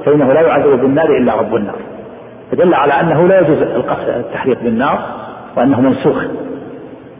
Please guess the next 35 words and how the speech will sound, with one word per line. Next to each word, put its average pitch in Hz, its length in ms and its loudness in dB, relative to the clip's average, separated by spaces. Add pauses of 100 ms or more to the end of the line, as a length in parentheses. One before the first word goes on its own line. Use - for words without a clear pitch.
(1000)
ولهذا 147 280 4
قال 170 160 2
ابن 151 140 2
عباس 127 440 2 (800)
رضي 113 160 2
الله 117 180 0
عنه 135 220 2
لما 123 220 2
قيل 127 180 2
إن، 131 180 0 (180)
إن 123 160 2
علي 120 340 2
حرق 143 320 -2
بالنار، 139 180 2
قال: 165 180 2
"لو 190 160 4
كنت 196 220 2
أنا، 202 520 0 (160)
لو 160 80 4
كنت 175 220 0
مكانه 180 380 2
لقتلتم 143 500 0
بالسيف"، - 340 -6 (920)
لقول 165 260 2
النبي 147 300 4
صلى - 80 -4
الله - 80 -6
عليه 175 120 2
وسلم: 160 100 2
"لا 151 80 4
يعذب 135 300 2
بالنار 147 240 2
إلا 123 240 4
رب 107 180 -2
النار". 98 180 -4